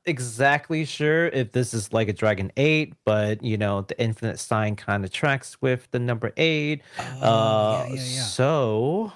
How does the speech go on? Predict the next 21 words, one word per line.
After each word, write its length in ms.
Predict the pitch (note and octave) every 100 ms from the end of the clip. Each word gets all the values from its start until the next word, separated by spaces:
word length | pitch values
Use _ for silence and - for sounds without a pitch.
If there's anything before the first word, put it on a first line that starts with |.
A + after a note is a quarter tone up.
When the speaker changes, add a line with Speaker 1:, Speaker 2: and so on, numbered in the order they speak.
| -
Speaker 2:
Okay. 160 | G#2
Speaker 1:
uh, 500 | G#2 G#2 G#2 G#2 G2 -
not 320 | A2 B2+ D#3+
much 220 | D#3+ D#3+
is 180 | D#3+ -
known. 560 | C3+ D3 G#2+ G2+ F#2+ G#2
It 100 | A2+
is 140 | G#2
not 340 | A#2+ B2 B2 -
clear 580 | - - C3 B2 A#2 A2
if 300 | - A2 - _
this 260 | A#2 A2+ -
is 280 | G3+ G#3 -
truly 520 | - A2+ G#2+ G2+ G2+
Like 200 | G#2+ G2+
a 40 |
Dragon 300 | F2+ F#2+ F#2
eight, 360 | G#2+ A2 D#3 C#3+ _ _ -
uh, 280 | G2+ G#2 G#2+
but 180 | B2+
it's 240 | B2 A#2